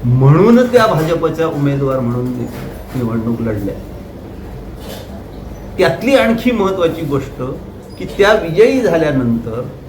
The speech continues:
जे संख्याबळ आम्ही नगरपालिकेमध्ये बहुमताचं प्राप्त केलं, त्यावेळी जी गटस्थापना झाली, त्या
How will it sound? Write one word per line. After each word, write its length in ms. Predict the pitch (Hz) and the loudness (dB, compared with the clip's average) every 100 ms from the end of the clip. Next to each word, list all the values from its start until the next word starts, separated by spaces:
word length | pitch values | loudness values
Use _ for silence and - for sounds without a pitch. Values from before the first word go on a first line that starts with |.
| - 113 | -10 -8
जे 200 | 123 196 | 2 2
संख्याबळ 720 | 196 175 143 139 185 185 202 214 | 2 0 0 2 2 2 2 2
आम्ही 440 | 185 185 185 180 | 0 2 2 0
नगरपालिकेमध्ये 1040 | 151 147 147 139 139 139 139 139 135 135 | -2 -2 -2 -2 -2 -2 0 0 0 0
बहुमताचं 680 | 131 127 123 120 127 117 127 | 0 0 0 0 -2 -2 -2
प्राप्त 380 | 120 110 - 120 | -4 -6 -6 -8
केलं, 400 | - 113 107 131 - - 95 - - - - - - - - 196 202 - - | -6 -4 -4 -4 -6 -14 -14 -14 -12 -12 -10 -10 -12 -12 -12 -12 -10 -6 2
त्यावेळी 440 | 170 175 170 185 | 4 6 4 0
जी 260 | 180 156 185 151 | 0 -6 -6 -2
गटस्थापना 920 | 147 - 214 - - 233 220 247 247 233 | 0 2 0 -2 0 0 4 2 4 2
झाली, 380 | 135 120 107 - - - - - - | 2 0 -4 -8 -14 -18 -18 -18 -10
त्या 120 | - | -8